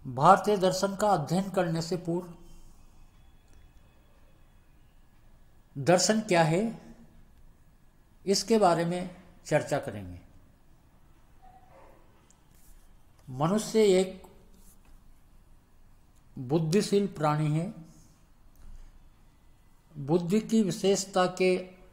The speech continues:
कारण मनुष्य पशु पक्षियों से भिन्न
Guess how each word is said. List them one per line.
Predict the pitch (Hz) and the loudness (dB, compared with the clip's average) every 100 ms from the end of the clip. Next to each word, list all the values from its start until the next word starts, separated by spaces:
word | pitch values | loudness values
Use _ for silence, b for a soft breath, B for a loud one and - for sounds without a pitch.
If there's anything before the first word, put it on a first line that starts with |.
| - | -2
कारण | 156 151 165 190 - - - - - - _ - - - - _ _ - - - - - - | 2 4 2 -4 -10 -16 -20 -20 -20 -20 _ -20 -20 -20 -20 _ _ -20 -20 -20 -20 -20 -20
मनुष्य | 143 139 160 185 185 - 190 190 - - - - _ - - - - | -8 -2 0 0 -2 0 0 0 -6 -20 -20 -20 _ -20 -20 -12 -2
पशु | 180 240 240 - - - - - - | -2 0 -4 -6 -18 -20 -20 -14 -2
पक्षियों | 185 185 - 196 | -2 -2 -6 -6
से | 190 202 | -2 0
भिन्न | 175 143 185 220 | 0 -2 -4 -6